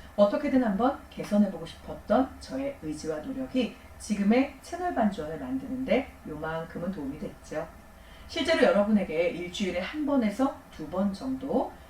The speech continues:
다양한 인문학적인 내용, 역사나 시사에 대한 이야기를 영상으로 만들어서 제공해드리고 있는데요. 결국 우리 학생들이 일주일에 한 번이나 두 번은 바로 이런 인문학적, 교육적인 내용의 영상을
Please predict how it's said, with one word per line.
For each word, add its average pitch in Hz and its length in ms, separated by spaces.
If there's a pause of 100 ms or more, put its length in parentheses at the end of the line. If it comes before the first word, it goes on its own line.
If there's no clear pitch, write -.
(140)
다양한 208 560 (160)
인문학적인 175 680
내용, 240 260 (260)
역사나 - 760
시사에 311 400
대한 226 280
이야기를 247 480 (140)
영상으로 202 540
만들어서 190 600 (120)
제공해드리고 160 600
있는데요. 233 540 (520)
결국 247 300
우리 247 120
학생들이 247 640 (120)
일주일에 185 400
한 320 160
번이나 254 340
두 - 120
번은 240 440 (360)
바로 302 300
이런 277 260 (180)
인문학적, 185 800 (200)
교육적인 170 680
내용의 139 600
영상을 226 640